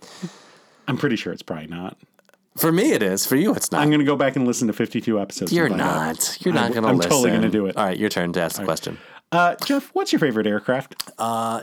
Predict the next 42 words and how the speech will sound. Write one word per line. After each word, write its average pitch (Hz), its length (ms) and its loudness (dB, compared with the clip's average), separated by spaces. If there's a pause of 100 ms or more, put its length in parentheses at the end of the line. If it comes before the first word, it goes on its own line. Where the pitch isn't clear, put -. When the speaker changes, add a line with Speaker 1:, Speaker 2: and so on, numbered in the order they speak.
(140)
Speaker 1:
don't 120 180 0
give 110 120 -2
a 101 60 -2
fuck. - 320 -6
Not 110 180 0
half 113 260 0
a 117 80 -2
fuck. 120 380 -2 (200)
<laughs> - 200 -18
Not 107 120 2
a 101 60 2
quarter 110 360 2
of 104 80 0
a 98 60 -2
fuck. - 400 -2 (1080)
Uh, 92 380 2
stealth 90 300 -2
bomber. 80 280 -4 (720)
<laughs> - 100 0 (960)
Speaker 2:
That's 143 160 -2
fair. 95 160 -4 (260)
I 165 140 2
was, 185 240 -2
so 156 340 2 (300)
when 147 200 2
I 151 60 2
was 147 160 2
coming 165 220 2
home 127 160 0
from 107 200 0
work, 107 260 0
I'd 98 100 -2
have 92 140 -8
to - 60 -14
pass - 320 -8
the - 160 -10
airport. - 600 -10
Speaker 1:
Yeah. 90 200 -2
Speaker 2:
And 120 240 2
if 143 140 -2
I 123 80 2
left 131 560 -2